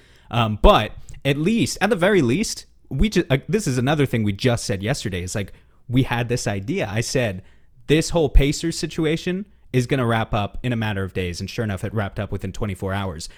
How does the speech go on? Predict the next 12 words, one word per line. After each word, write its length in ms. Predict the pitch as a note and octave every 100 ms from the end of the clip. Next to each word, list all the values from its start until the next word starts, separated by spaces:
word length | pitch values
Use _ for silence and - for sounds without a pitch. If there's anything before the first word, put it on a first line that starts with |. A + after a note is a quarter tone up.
| - -
But 180 | A#2
the 80 | -
Kevin 380 | - - C#3+ A#2+
Durant 400 | G#2 G2+ D3 -
situation 760 | - G#2 - G2 F2+ - F2 - _ -
could 160 | B2+
drag 340 | G#2+ A2+ G#2 G2
out 280 | F#2 F2+ - - -
into 220 | A#2 A#2
August, 520 | G#2 G2+ F#2 F2 - - -
September, 600 | - G2+ A2 F#2+ F2+ - - -
October, 520 | G#2 - G2+ F2 F2